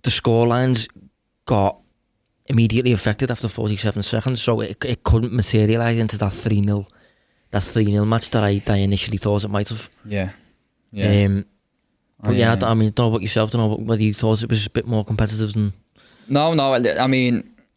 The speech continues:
Speaker 2: I only joked at the s-, at the start there. Yeah, I think it did, it did really pan out how, how we discussed it, to be honest. And, um,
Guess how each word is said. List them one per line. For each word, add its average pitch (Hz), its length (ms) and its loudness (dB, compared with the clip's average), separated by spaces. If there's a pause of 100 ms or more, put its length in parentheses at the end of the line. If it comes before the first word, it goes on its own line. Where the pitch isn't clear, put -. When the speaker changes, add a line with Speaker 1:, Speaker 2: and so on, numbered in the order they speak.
Speaker 2:
I 127 80 2
only 127 180 2
joked 101 340 0
at 110 80 -4
the 117 80 -8
s-, - 180 -8
at 104 120 -6
the 104 80 -6
start 90 400 -2
there. 104 200 0
Yeah, 92 300 -2
I 101 40 -4
think 107 500 -4
it - 140 -6
did, 85 220 -2 (140)
it - 100 -16
did 95 160 -2
really 101 220 0
pan 95 240 -6
out 95 200 -6
how, 85 280 -6 (640)
how 92 120 -2
we 87 180 -4
discussed - 480 -8
it, 87 100 -2
to 98 100 -10
be 101 120 -4
honest. 95 400 -4
And, 87 160 -6 (680)
um, 98 640 2